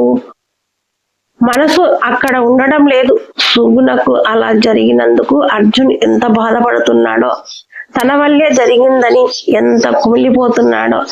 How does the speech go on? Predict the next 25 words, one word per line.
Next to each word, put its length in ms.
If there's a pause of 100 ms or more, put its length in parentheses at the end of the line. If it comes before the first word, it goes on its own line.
(320)
తనను 400
ఓదార్చే 520
వాళ్ళు 300
కూడా 340 (880)
లేకపోయారు 800 (120)
అక్కడ 300 (180)
అనుకుని 440
బాధపడింది. 720 (440)
వెంటనే 560 (540)
ఇంటిలోని 680
ల్యాండ్ 500
లైన్ 260
నుండి 320 (120)
అర్జున్కి 640
కాల్ 280
చేసింది. 500 (580)
అతను 320
ఫోన్ 240
లిఫ్ట్ 340
చేసి, 340
"హలో," 380
అన్నాడు. 460 (440)
"హలో 260 (140)
అర్జున్ 400
గారు, 260